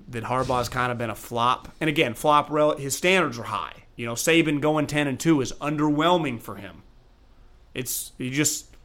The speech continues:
Tiger Woods, at one point in time in his peak, won, like, thirty percent of the tournaments he entered,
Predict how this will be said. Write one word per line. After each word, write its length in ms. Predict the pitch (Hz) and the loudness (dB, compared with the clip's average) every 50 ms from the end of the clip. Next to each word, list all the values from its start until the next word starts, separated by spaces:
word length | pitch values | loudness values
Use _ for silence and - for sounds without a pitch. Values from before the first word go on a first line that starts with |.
| - - | -14 -4
Tiger 280 | - 151 165 165 160 | 0 2 2 2 2
Woods, 480 | 165 160 170 175 170 147 120 113 - - - - - - - - - - - - - - - | 2 2 4 4 4 2 0 -4 -8 -10 -14 -20 -20 -20 -20 -20 -20 -20 -20 -20 -20 -10 -2
at 160 | - 147 147 | -2 0 2
one 240 | 147 160 170 170 165 | 2 2 4 2 2
point 200 | 135 165 170 160 | 2 2 2 2
in 40 | 156 | 2
time 240 | 147 156 160 160 151 | 2 2 2 4 4
in 60 | 147 | 2
his 140 | 147 147 143 | 2 0 0
peak, 340 | - - 160 170 165 170 - | -2 -4 -2 -2 -2 -2 -4
won, 160 | 127 135 135 | -4 -2 -2
like, 180 | 135 123 123 - | -2 -2 -4 -4
thirty 400 | - - - 160 160 165 170 170 | -12 -6 -2 0 2 2 2 0
percent 440 | 165 - 156 - - 156 151 - - | 0 -2 -4 -2 0 0 0 0 -2
of 140 | 135 127 123 | -6 -8 -8
the 60 | 135 | -8
tournaments 500 | - - 156 175 180 160 131 117 113 - | -4 0 2 4 4 4 4 2 0 -2
he 140 | 110 104 98 | -4 -4 -4
entered, 260 | 92 73 58 62 - | -6 -6 -8 -12 -14